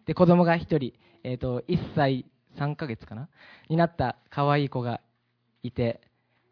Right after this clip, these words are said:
幸せに暮らしております。<laughs> えー、で、ちょっと、じゃあ、す-、話を時間もないので、えー、サクサクっと二時間ほどで。これはいつもあの、ぼ-、僕の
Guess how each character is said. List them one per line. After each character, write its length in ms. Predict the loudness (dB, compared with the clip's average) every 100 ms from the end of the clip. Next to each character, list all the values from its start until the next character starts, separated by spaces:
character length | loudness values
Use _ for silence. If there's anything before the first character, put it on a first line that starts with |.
| _ _ _ _ _ _ _
幸 220 | -6 -2 0
せ 100 | 0
に 80 | -2
暮 100 | -2
ら 80 |
し 60 | -2
て 100 | -4
お 40 |
り 80 | -2
ま 120 | -2 0
す。 60 |
<laughs> 1400 | 10 12 12 12 10 8 -2 -8 -8 -8 -20 -20 -20 -20 2
え 240 | 10 10
ー、 40 | 10
で、 160 | 8
ち 80 | 4
ょ 20 | 2
っ 20 |
と、 160 | 2
じ 120 | 2 2
ゃ 100 | 2
あ、 40 |
す-、 180 | -4 -8 -4
話 340 | 0 0 2
を 40 | 2
時 140 | 4
間 160 | 4 6
も 80 |
な 100 | 6 4
い 40 |
の 80 | 4
で、 220 | 0 -2
え 420 | -4 -6 -6 -10 -10
ー、 60 |
サ 80 | -10
ク 80 | -6
サ 120 | -2
ク 100 | 0
っ 20 |
と 200 | 0 -2
二 120 | 0
時 100 | 0
間 180 | 0 0
ほ 80 | 0
ど 80 | 0
で。 240 | -2 -4 -18 _ _ _ _ _ _ _ _ _ _ -20 _ -20 -20 _ _ _ -20 0
こ 140 | 6
れ 40 |
は 80 | 8
い 80 | 8
つ 100 | 6
も 80 | 2
あ 40 |
の、 80 | 4
ぼ-、 180 | 2 0
僕 240 | 0 0 0
の 180 | 0